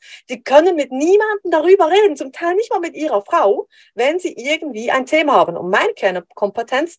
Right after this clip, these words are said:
ist der Sexentzug, das Zölibat. Also wenn man keinen Sex bekommt zu Hause und jetzt soll ich fremd gehen, was soll ich tun? Es gibt ganz viele, es gibt Lösungen, wo man die Regeln der Gesellschaft und seine eigenen einhalten kann. Das ist meine Expertise,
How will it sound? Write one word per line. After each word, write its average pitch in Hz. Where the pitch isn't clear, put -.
ist 381
der 185
Sexentzug, 240
das -
Zölibat. 233
Also 196
wenn 254
man 233
keinen 262
Sex 240
bekommt 262
zu 247
Hause 262
und 233
jetzt 220
soll 262
ich 330
fremd 269
gehen, 254
was 302
soll 262
ich 277
tun? 269
Es 214
gibt 233
ganz 262
viele, 240
es -
gibt -
Lösungen, 220
wo 226
man 254
die 208
Regeln 214
der 196
Gesellschaft 190
und 196
seine 196
eigenen 208
einhalten 156
kann. 147
Das 277
ist -
meine 285
Expertise, 254